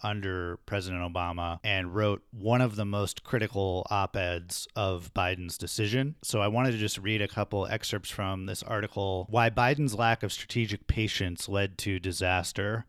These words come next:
August twenty-first, twenty twenty-one. So Crocker writes, "As Americans,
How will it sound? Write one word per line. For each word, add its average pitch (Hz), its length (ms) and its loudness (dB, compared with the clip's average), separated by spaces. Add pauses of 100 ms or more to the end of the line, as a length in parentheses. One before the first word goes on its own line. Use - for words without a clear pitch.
August 107 320 0
twenty-first, 95 640 0
twenty 92 240 -2
twenty-one. 104 560 -6 (140)
So - 120 -4
Crocker 127 380 2
writes, 101 540 0 (160)
"As 202 180 6
Americans, 117 840 0